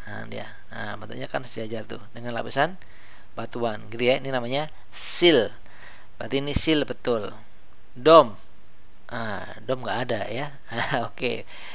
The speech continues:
Berarti kecualinya dom gitu ya. Coba kita cari dom, ada dike. Dike. Apa bacanya apa ya? Gitu ya. Pokoknya bacanya gitu deh. <clears throat>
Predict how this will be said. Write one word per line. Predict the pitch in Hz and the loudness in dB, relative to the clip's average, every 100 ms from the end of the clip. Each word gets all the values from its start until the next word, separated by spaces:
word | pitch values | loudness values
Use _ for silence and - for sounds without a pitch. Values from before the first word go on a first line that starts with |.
| - - | -6 -6
Berarti | - 117 - | -4 -4 -4
kecualinya | - - 120 127 147 | -4 -2 0 0 -2
dom | 123 127 107 | -2 -2 -4
gitu | 110 113 | -4 -4
ya. | - | 0
Coba | 120 | -2
kita | 127 131 123 | -2 -2 2
cari | 120 123 | 2 2
dom, | 120 123 135 | 2 2 0
ada | 110 120 | -2 2
dike. | 120 139 - - - - | 8 8 6 -4 -6 -2
Dike. | 139 - 123 107 - | 0 2 2 0 -2
Apa | - - 143 | -6 -6 -4
bacanya | 120 120 131 139 | -4 -4 -4 -4
apa | |
ya? | 110 107 - - - - - - - | -4 -6 -8 -8 -8 -6 -6 -8 -6
Gitu | 120 117 110 | -4 2 2
ya. | 113 104 - | 2 -4 -6
Pokoknya | - 123 | -4 -4
bacanya | 110 113 120 | -4 -4 -4
gitu | 113 117 | -4 -4
deh. | 101 - - - 147 | -4 -6 -8 -6 -2
<clears throat> | 156 120 - | 0 -2 -4